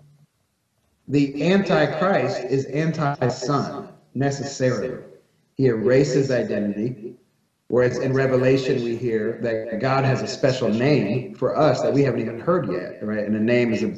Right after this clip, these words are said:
is a matter of relationship. The Antichrist assigns us numbers. And it says very clearly, this is not, um, sensational. The Antichrist assigns us numbers for a primary reason of buying and selling,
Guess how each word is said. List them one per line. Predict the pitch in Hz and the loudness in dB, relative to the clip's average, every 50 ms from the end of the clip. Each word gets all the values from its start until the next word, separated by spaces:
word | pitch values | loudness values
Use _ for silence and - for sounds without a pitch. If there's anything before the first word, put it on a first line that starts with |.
| - 113 | -4 -4
is | 104 98 | -2 0
a | 110 | 2
matter | 101 107 113 113 107 104 104 | 2 4 4 4 4 2 2
of | 101 - | 2 2
relationship. | 101 98 101 110 127 - - 98 90 - 87 82 - - - - - - _ _ _ _ _ _ _ _ _ | 0 2 4 2 2 2 2 0 -2 -2 -4 -6 -6 -8 -14 -20 -20 -20 _ _ _ _ _ _ _ _ _
The | - - 143 | 0 2 4
Antichrist | 180 202 208 185 135 - - - - 104 110 123 - - - | 6 6 6 6 6 4 2 0 -2 -2 -2 -4 -4 -6 -8
assigns | 123 127 - - 139 131 131 127 127 127 | -8 -6 -4 -2 0 2 2 2 2 2
us | 123 - - - | 0 -2 -2 -2
numbers. | 123 131 135 135 117 101 101 - - - - - - - - - _ _ _ _ _ - | 2 2 4 4 2 2 0 -4 -6 -8 -12 -16 -18 -20 -20 -20 _ _ _ _ _ -2
And | 123 131 | 0 0
it | 131 131 | 2 4
says | 180 185 190 175 160 | 4 4 4 6 6
very | 180 165 151 | 4 4 4
clearly, | - - 196 196 165 131 117 104 | 4 2 2 4 4 4 2 0
this | 101 131 135 - | 0 -2 -4 -4
is | 131 120 107 | -6 -6 -4
not, | 131 131 127 117 107 - 127 - - - _ _ _ _ _ _ _ _ _ _ _ _ _ _ _ _ _ _ _ _ _ _ _ - | -4 -4 -4 -4 -6 -8 -12 -14 -18 -20 _ _ _ _ _ _ _ _ _ _ _ _ _ _ _ _ _ _ _ _ _ _ _ -16
um, | 90 95 90 87 82 - 87 - - - | -12 -10 -10 -10 -8 -10 -10 -12 -12 -12
sensational. | - - 123 107 104 - 143 180 - - - - - 98 117 131 - - - | -8 -6 -6 -4 -2 2 4 4 4 4 2 -2 -4 -4 -6 -8 -8 -6 -4
The | 143 143 143 | -2 0 4
Antichrist | 170 202 202 - - - 139 135 131 139 | 4 6 6 6 4 4 2 2 2 0
assigns | 143 - - 151 160 160 151 | -2 -2 -2 0 0 2 2
us | 165 - 147 | 0 0 0
numbers | 127 117 110 104 135 147 147 151 - 147 | 0 0 0 2 2 2 0 0 -2 0
for | - 156 135 | 2 2 2
a | - | 2
primary | - - 156 156 156 175 180 185 165 | 0 0 0 2 2 2 2 2 2
reason | 123 117 117 117 117 123 | 2 2 0 0 0 -2
of | 120 117 110 | -2 -2 -4
buying | 113 110 113 113 113 117 | -6 -6 -6 -4 -4 -4
and | 120 117 117 | -4 -4 -6
selling, | - - 107 98 87 80 78 76 76 | -6 -6 -4 -4 -4 -6 -8 -10 -12